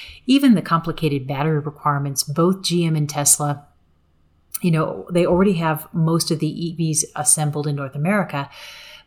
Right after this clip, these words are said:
but the battery requirement, um, you know, they're, they're staying on top. And in fact, G M has said that its eligible E V should qualify, uh, for the credit by, by March, with full credit available.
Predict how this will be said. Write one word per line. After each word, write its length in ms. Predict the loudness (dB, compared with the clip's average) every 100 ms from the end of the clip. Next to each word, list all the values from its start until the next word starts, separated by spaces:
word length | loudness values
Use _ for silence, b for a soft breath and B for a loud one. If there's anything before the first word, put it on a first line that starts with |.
| _
but 160 | -4
the 80 | -2
battery 540 | -2 0 2 4 2 2
requirement, 760 | -2 -2 -2 0 -2 -4 -8 B B
um, 240 | -8 -6 -2
you 140 | -2
know, 40 |
they're, 220 | 0 -2 -2
they're 160 | -4
staying 280 | -2 0 0
on 120 | -2
top. 240 | -4 -6 -6
And 100 | -10
in 80 |
fact, 400 | -6 -8 -10 _
G 300 | -4 2 4
M 100 | 4
has 140 | 0 2
said 400 | 0 0 -4 -6
that 320 | -8 -8 -16
its 200 | -14 -10 -2
eligible 720 | 0 0 -2 -2 -2 -4 -8 -4
E 160 | -2
V 160 | 0 -2
should 240 | -4 -10
qualify, 760 | -10 -6 -4 -4 -2 -2 -2 -8 b b b b b -6
uh, 100 | -6
for 140 | -6
the 80 | -8
credit 340 | -2 -2 -2
by, 240 | -2 -4 -6 -6
by 140 | -6
March, 340 | -2 -2 -2 -6
with 100 | -12
full 280 | 0 0 0
credit 360 | -2 -4 -2
available. 580 | -2 -4 -4 -6 -8 -8